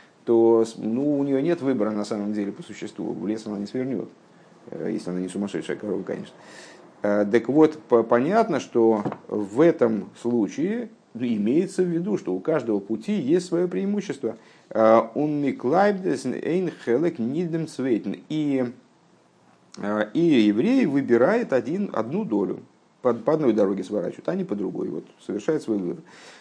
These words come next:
Der zweite Reifen ist другой вариант, э, совершения вот подобного, подобного, э,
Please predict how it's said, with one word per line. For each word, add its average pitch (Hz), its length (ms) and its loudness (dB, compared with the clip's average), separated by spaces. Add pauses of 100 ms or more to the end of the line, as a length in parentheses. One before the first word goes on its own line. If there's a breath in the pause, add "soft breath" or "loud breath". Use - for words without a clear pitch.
Der 110 200 4
zweite 175 500 4
Reifen 120 420 2
ist 123 520 0
другой 123 320 2
вариант, 113 560 0 (600 loud breath)
э, 98 480 -8
совершения 104 480 0
вот 92 200 -4
подобного, 101 560 -2 (340 soft breath)
подобного, 104 640 2 (260 soft breath)
э, 101 260 -2